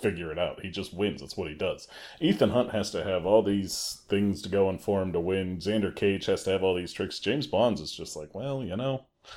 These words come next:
I'm just gonna drive a cool car, kick your ass, and go fuck the hot chick. And that's gonna be my day." And, you know, I'm just saying, you know,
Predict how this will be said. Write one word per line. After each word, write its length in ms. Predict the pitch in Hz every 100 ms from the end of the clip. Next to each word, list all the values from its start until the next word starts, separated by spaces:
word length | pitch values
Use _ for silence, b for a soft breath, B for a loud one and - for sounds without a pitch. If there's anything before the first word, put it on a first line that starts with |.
| B B
I'm 120 | - 107
just 140 | 110
gonna 140 | 107 87
drive 240 | 98 107
a 60 | 92
cool 200 | 110 98
car, 460 | 104 98 98 104 - _ _ _ _ _
kick 220 | - 110 113
your 140 | 92
ass, 380 | 95 95 95 -
and 320 | 85 85 80 - - _ _ b b b b b -
go 120 | 101
fuck 240 | - 101
the 80 | -
hot 180 | 107 95
chick. 320 | - 71 - - _
And 200 | - 82
that's 160 | 80 90
gonna 140 | 104
be 100 | 90
my 140 | 92 87
day." 240 | 90 76 - _ B B B B B _ -
And, 400 | 87 82 80 73 - _ _ _ - - -
you 120 | 110
know, 140 | 85 - - _ _ _ _ _ _ _ _
I'm 240 | 113 135 135
just 140 | 120
saying, 280 | 151 110 85
you 100 | 92
know, 160 | 78